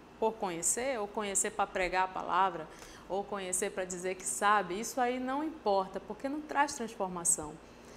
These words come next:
não é? O, o bom da Palavra de Deus é que ela é capaz de transformar a nossa vida. E essa transformação, ela depende mais da gente mesmo, depende mais de mim e de você, não é? O fato de você conhecer a palavra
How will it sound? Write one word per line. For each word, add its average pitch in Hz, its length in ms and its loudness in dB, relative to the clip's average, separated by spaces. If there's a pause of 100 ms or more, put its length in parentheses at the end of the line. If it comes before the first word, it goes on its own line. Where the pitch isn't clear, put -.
(180)
não 180 120 -8
é? 202 180 -2 (400)
O, 190 400 -2
o 185 180 -4 (140)
bom 254 260 6
da 247 140 6
Palavra 208 380 4
de 185 160 -2
Deus 226 380 4
é 226 60 2
que 226 240 -2
ela 220 200 2
é 254 40 -2
capaz 240 440 0
de 233 60 -10
transformar 285 600 0
a 311 80 -2
nossa 240 360 2
vida. 160 360 -4 (520)
E 196 60 2
essa 214 220 4
transformação, 214 840 0
ela 220 140 2
depende 226 420 -2
mais 220 560 -2 (500)
da 202 160 -4
gente 214 440 -4
mesmo, 165 400 -6
depende 190 360 -4
mais 202 240 -2
de 214 60 -6
mim 247 200 -4
e - 20 -4
de 233 100 -6
você, 175 500 2 (540)
não 165 100 -4
é? 180 60 2
O 185 60 0
fato 233 340 4
de 202 100 -6
você 202 300 0
conhecer 196 480 2
a 208 80 2
palavra 180 680 2